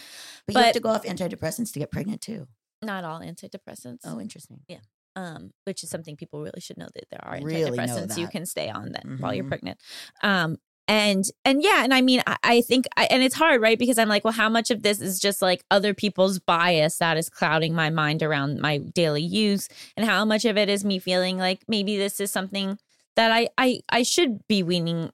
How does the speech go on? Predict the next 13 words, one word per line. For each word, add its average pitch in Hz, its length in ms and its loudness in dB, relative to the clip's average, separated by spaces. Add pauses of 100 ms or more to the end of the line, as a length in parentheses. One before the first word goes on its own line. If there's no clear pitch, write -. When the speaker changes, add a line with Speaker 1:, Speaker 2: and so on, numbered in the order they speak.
(140)
Speaker 2:
myself 170 480 0
off 165 240 0
of? 170 200 -2
But 208 200 2 (480)
I 233 80 6
think 254 260 -2
it's 262 180 0
like, 233 280 2
it's 202 160 -4
also 220 260 2
what 202 240 2
are 214 120 4
the, 190 200 2